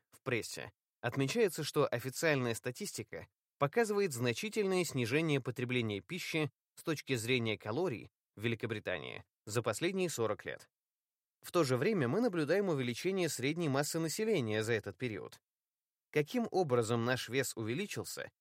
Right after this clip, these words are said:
если мы стали меньше есть? Один из ответов заключается в том, что уровень физической активности населения снизился, соответственно, снизился и расход калорий. Это объяснение кажется возможным,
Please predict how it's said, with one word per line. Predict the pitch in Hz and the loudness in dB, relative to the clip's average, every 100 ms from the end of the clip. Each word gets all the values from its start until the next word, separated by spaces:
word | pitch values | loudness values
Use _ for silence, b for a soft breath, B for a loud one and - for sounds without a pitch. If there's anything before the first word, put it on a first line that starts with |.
| _ | _
если | 101 156 - 175 | -6 -4 -2 0
мы | 147 | -2
стали | - 143 175 175 - | 0 0 2 0 0
меньше | 117 135 135 - 135 | 0 0 0 -2 -6
есть? | 101 - - - _ _ _ _ _ _ _ _ | -6 -10 -14 -16 _ _ _ _ _ _ _ _
Один | 113 127 240 | -6 0 2
из | 214 147 | 4 4
ответов | 127 202 202 147 | 2 2 2 0
заключается | 135 135 131 135 101 98 | -2 -2 2 2 2 -4
в | - | 0
том, | 185 208 - _ - | 0 0 -6 _ -16
что | - 147 - | -4 -2 -2
уровень | 165 175 131 120 107 | 0 2 4 2 0
физической | 131 139 160 113 - 120 | -4 -4 -4 -6 -2 -2
активности | 110 147 127 110 113 | 0 -2 -2 -2 -4
населения | 113 - 135 127 110 | -4 -2 0 2 0
снизился, | 110 208 196 110 - - - _ _ _ - | -2 -2 0 -2 -4 -8 -12 _ _ _ -10
соответственно, | - 120 147 208 - 202 190 | 0 0 2 0 0 0 0
снизился | - 131 165 180 165 | 0 0 0 0 0
и | 127 | 0
расход | 127 - 107 - | 0 0 -6 -4
калорий. | 120 82 - - _ _ _ _ _ _ _ _ _ _ - | -4 -4 -8 -16 _ _ _ _ _ _ _ _ _ _ -6
Это | 123 120 | 0 0
объяснение | 107 113 180 190 131 107 | 0 -6 -2 0 0 -2
кажется | - 135 127 131 | -2 -2 0 -2
возможным, | 147 175 123 90 71 - | 0 2 0 -2 -10 -14